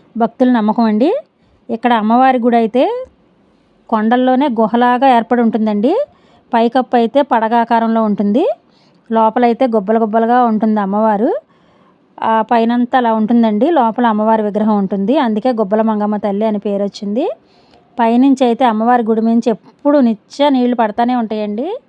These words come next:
ఆ నీళ్లు ఎక్కడి నుంచి వస్తున్నాయో కూడా తెలియదంట, అక్కడ పూజారులు అయితే చెప్తారు. ఎప్పుడు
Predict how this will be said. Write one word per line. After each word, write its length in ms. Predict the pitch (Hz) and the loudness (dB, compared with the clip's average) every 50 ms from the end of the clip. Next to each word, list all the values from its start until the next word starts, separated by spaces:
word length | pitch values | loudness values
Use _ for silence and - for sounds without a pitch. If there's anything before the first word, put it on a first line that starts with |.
| _ _ _ _ _ _ _ _ _ _ _ _ _ _ - | _ _ _ _ _ _ _ _ _ _ _ _ _ _ -14
ఆ 100 | 202 196 208 214 | -8 -4 -2 0
నీళ్లు 240 | 220 226 247 262 262 233 208 | 2 2 2 2 2 0 -2
ఎక్కడి 200 | - 226 226 233 247 | -2 0 0 2 2
నుంచి 120 | 240 254 240 | 2 2 0
వస్తున్నాయో 360 | 233 - - 226 233 233 233 226 233 | -2 -2 -2 -2 0 0 0 0 0
కూడా 140 | 226 233 254 240 240 | 0 0 0 0 0
తెలియదంట, 440 | 214 208 220 214 208 196 196 - 233 294 427 571 640 _ _ _ _ _ _ _ - | -2 0 -2 -2 -2 -4 -2 -2 -2 -2 -2 -4 -10 _ _ _ _ _ _ _ -12
అక్కడ 140 | 202 - 214 214 - | -8 -6 -6 -4 -2
పూజారులు 380 | 233 226 214 240 240 226 233 226 | -2 0 2 2 2 2 0 0
అయితే 120 | 214 247 247 226 233 | 0 0 0 0 0
చెప్తారు. 420 | 208 - - 220 208 202 240 330 494 640 - _ _ _ _ _ _ _ _ _ _ _ _ _ _ _ _ - 214 | -2 -2 -2 -2 -2 0 0 0 -2 -2 -6 _ _ _ _ _ _ _ _ _ _ _ _ _ _ _ _ -8 -8
ఎప్పుడు 260 | 214 - - - 254 | -8 -6 -2 0 2